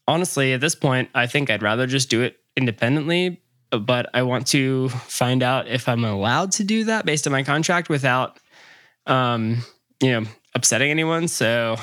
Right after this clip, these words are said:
I'm just kind of in a weird spot right now, but I'm just making, producing as much content as I can, same standard of quality.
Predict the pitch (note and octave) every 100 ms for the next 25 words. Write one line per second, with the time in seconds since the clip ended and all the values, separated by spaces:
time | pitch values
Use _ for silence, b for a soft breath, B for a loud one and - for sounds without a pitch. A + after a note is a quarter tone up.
0 | - B2 A#2 A#2+ C3+ A#2 A2+ G#2+ G#2 A2
1 | A2+ - G#2+ F#2+ C3 C#3 C#3+ C3+ C3 C#3
2 | - _ _ _ _ _ _ - C#3+ C#3
3 | C#3 C3+ - D#3+ D3+ C#3 C3 C#3 - C3+
4 | C3+ C3 C3 B2 - A#2+ A#2+ A#2+ A#2+ -
5 | B B B B _ - - C3 C3+ C3+
6 | C3+ C3+ - _ - _ - - B2 B2+
7 | B2+ B2 - C3+ A#2+ A#2 A#2 A#2 A#2+